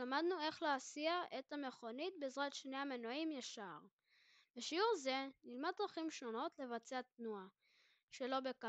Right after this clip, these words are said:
ישר, וכן נלמד את פקודת while. כתבתי כבר את הפקודות הראשונות. יצרתי את האובייקטים שמקושרים ל-M S Up ולמוטו פר. הגדרתי מהירות, ברירת מחדל שלושים,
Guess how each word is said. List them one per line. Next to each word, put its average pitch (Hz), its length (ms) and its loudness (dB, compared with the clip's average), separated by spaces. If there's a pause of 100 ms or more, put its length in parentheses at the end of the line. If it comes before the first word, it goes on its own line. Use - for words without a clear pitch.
ישר, 202 440 -10 (240)
וכן 320 320 2
נלמד 311 320 4
את 320 120 4
פקודת 262 420 -4
while. 208 460 -4 (360)
כתבתי 330 500 0
כבר 294 300 6
את - 40 -2
הפקודות 240 460 -6
הראשונות. 214 680 -6 (720)
יצרתי 330 380 4
את 381 120 0
האובייקטים 247 720 0
שמקושרים 254 800 -4
ל-M 254 440 0
S - 400 -6
Up 233 200 2 (680)
ולמוטו 254 640 2
פר. 220 360 -4 (840)
הגדרתי 302 460 2
מהירות, 285 520 4
ברירת 254 400 0
מחדל 254 380 2
שלושים, 233 680 -2